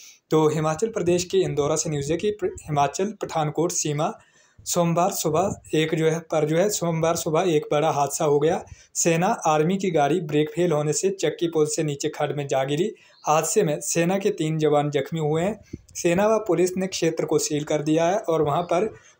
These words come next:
पड़ताल की जा रही है। हालांकि प्रत्यक्षदर्शियों के मुताबिक हादसे में तीन सैनिक गंभीर रूप से घायल हुए हैं। घायल सैनिकों को उपचार के लिए एक सौ सतासठ सेना अस्पताल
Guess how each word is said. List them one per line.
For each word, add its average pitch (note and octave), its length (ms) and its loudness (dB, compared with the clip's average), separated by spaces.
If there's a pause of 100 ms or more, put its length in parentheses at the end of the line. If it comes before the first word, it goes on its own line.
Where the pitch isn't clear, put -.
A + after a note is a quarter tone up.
पड़ताल D#3+ 360 2
की F3 180 2
जा D#3+ 160 4
रही D#3+ 200 4
है। F#3 140 4
हालांकि D#3 400 -2
प्रत्यक्षदर्शियों F3+ 840 -2
के F3+ 100 -2
मुताबिक D3+ 500 0
हादसे D3+ 440 0
में D3 140 -2 (360)
तीन G3+ 180 2
सैनिक E3+ 400 -4
गंभीर D3 340 0
रूप D#3 160 0
से E3 160 -4
घायल D3 280 0
हुए D3+ 180 0
हैं। A3 140 -2 (320)
घायल E3 220 2
सैनिकों F3 420 -2
को F3+ 140 0
उपचार D#3 380 0
के D#3 140 -4
लिए D#3 180 2 (120)
एक D3+ 100 -2
सौ D#3+ 120 -2
सतासठ D#3+ 440 -2
सेना D#3 280 -2
अस्पताल D#3+ 540 -2